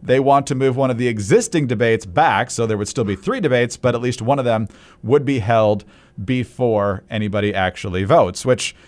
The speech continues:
makes a lot of sense, Jim. Uh, we know that, uh, the Trump campaign is putting a lot of emphasis on this, uh, debate. If the polls are accurate, he's, he's going to need them probably to get in front of Joe Biden, or at least try to.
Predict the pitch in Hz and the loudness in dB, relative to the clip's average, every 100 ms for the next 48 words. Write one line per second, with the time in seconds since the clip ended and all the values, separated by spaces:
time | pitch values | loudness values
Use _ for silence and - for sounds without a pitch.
0 | _ - 240 202 190 151 165 - 185 214 | _ -4 -2 2 4 4 2 2 2 0
1 | - 180 226 254 151 - 120 120 120 123 | 0 2 2 0 -6 0 4 4 4 0
2 | 127 127 151 143 131 131 123 120 113 - | 0 4 4 4 2 4 4 4 2 0
3 | 143 - 143 123 131 123 117 - 131 120 | -2 -2 -4 -2 -2 -2 -2 -4 -4 -2
4 | 104 101 113 104 135 156 147 156 156 143 | 0 2 2 2 2 2 0 2 4 4
5 | 143 - - 131 139 135 143 170 165 127 | 2 -2 -6 -4 -2 2 2 2 0 0
6 | 143 131 113 107 120 139 151 170 117 107 | 2 2 2 2 2 0 -4 -8 -6 -6
7 | 104 117 110 127 117 104 98 127 127 139 | -8 -10 -10 -6 -6 -4 -4 -4 -2 -2
8 | 131 131 135 131 143 110 117 101 123 151 | 0 0 0 -2 -2 -2 -6 -6 -2 -2
9 | 123 135 127 117 123 180 110 107 - 131 | 0 0 2 4 2 0 -4 -4 -2 0
10 | 120 131 175 | 2 0 -4